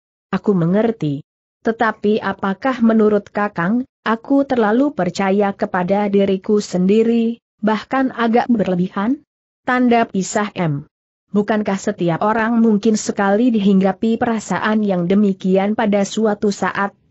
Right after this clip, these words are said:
sahut Agung Sedayu. Suandaru mengangguk-angguk. Katanya, "Ya.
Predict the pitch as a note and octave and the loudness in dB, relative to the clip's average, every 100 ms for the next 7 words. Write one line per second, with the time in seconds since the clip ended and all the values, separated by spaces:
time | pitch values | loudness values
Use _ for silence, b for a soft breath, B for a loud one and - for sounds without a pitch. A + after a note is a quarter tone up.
0 | _ - - B3 A#3 C#4+ - A3 G3+ G3 | _ -18 -4 0 0 0 -2 -2 2 2
1 | G3 F#3 F3+ E3 D3+ D3 - _ _ - | 2 2 2 2 -2 -6 -14 _ _ -14
2 | - A#3 A3+ A3+ G#3+ C4+ C#4 B3 A#3+ G#3+ | -4 0 2 2 2 2 2 2 2 0
3 | G3+ E3 - F3 G#3 E3+ D#3 _ _ _ | 0 -2 -2 -2 2 0 -2 _ _ _
4 | _ D#3+ D#3 E3+ F3 F#3 B3 - _ G3 | _ -6 -4 -2 0 0 -4 -10 _ 2
5 | G#3 G3+ | 2 0